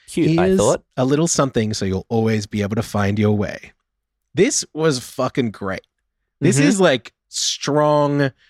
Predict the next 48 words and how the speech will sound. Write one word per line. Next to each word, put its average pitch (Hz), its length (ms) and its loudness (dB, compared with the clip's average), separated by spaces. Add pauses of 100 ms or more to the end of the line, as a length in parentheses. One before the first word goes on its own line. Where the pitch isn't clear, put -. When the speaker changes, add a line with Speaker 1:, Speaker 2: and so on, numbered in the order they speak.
(160)
Speaker 2:
like, 120 340 -2 (380)
understanding 139 760 0
the 123 140 2
assignment, 110 680 0 (300)
like, 113 320 -2 (120)
getting 131 420 0
what 117 260 0
this 131 140 4
show 120 300 2
is 110 400 -2
and 110 220 -2
will 104 280 -2
be 110 260 0
for 120 160 -2
twenty 110 280 -4
years 101 680 0 (320)
type 101 240 -4
of 92 80 -2
shit. 95 360 -6 (100)
I 127 80 -2
think 127 140 0
Speaker 1:
We 165 60 4
owe 151 40 4
Speaker 2:
this 143 80 4
Speaker 1:
a 135 40 4
lot 113 160 4
to 107 40 -6
Speaker 2:
rules. 95 80 -2
Speaker 1:
Shannon. 78 340 -4 (180)
Speaker 2:
Yeah. 147 360 0 (360)
Truly, 262 360 2
Speaker 1:
For 226 80 4
Speaker 2:
though, 214 40 4
Speaker 1:
better 226 200 4
Speaker 2:
like, 175 140 4
Speaker 1:
or 214 60 2
for 165 40 0
worse, 98 360 0 (140)
we 285 80 2
Speaker 2:
yeah. 160 120 2
Speaker 1:
owe 143 60 2
a - 20 0
lot 107 160 0
to 104 80 -4
Shannon. - 420 -8
Speaker 2:
I 220 120 0
think 294 180 -6
it, 240 80 -8